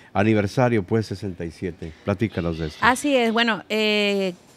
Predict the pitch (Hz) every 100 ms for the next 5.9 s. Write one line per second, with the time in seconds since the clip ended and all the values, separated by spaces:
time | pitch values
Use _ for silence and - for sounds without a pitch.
0 | - 226 240 269 330 349 285 247 247 269
1 | 226 214 214 226 220 196 196 208 196 180
2 | 165 - 185 254 262 180 196 190 190 180
3 | 175 175 165 160 156 165 165 170 202 196
4 | 160 151 143 165 165 - 113 - - 170
5 | 151 - 165 - 180 185 180 190 185